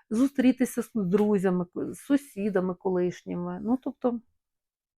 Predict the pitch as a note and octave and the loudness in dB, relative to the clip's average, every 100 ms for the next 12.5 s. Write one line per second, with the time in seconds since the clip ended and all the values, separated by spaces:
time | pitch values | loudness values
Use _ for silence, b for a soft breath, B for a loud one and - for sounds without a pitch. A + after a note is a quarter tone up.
0 | _ _ _ _ - F#3+ F3 G#3+ G3 G#3 | _ _ _ _ 0 2 4 4 6 6
1 | A#3 B3 A#3+ B3+ - A#3+ A3+ A#3+ - A#3 | 8 6 6 2 2 2 2 0 0 -2
2 | G3+ G#3 A#3 A3+ A3+ - - A3+ - A#3 | 2 2 4 2 2 0 4 2 4 -2
3 | - F3+ F#3 F#3 F3+ G3 - G3+ - - | 2 4 4 4 2 0 -2 -4 0 4
4 | G3+ G3+ G#3 G3 G3 - G3 F3+ G3+ G3+ | 6 6 4 2 2 4 4 6 4 4
5 | G3 F#3+ - F3 F3 G3+ G3+ G3+ b b | 4 0 -8 -10 -4 -2 -2 -4 b b
6 | b b - F3+ F3 G3+ G3+ F#3+ F3 F#3 | b b -6 -6 0 0 2 0 0 4
7 | B3 A#3+ A#3 - G#3+ A3 A3+ - G3 A#3+ | 6 6 2 2 4 4 2 -2 8 8
8 | G#3 A#3 A3+ A3 A3 G#3+ G3+ G3 G3 A#3+ | 8 4 4 2 2 2 4 2 -2 -8
9 | A#3+ A3+ B3 C#4+ G4+ F4+ D4+ D#4 E4 E4 | -2 4 4 4 4 2 4 2 0 -2
10 | - B3 - A#3+ G3+ A#3+ _ - _ _ | -4 -8 -6 -12 -12 -18 _ -20 _ _
11 | b b b b _ _ A#3+ G#3 G3 G3 | b b b b _ _ 4 4 -2 0
12 | B3+ E4 - G#3 | 0 0 -2 -4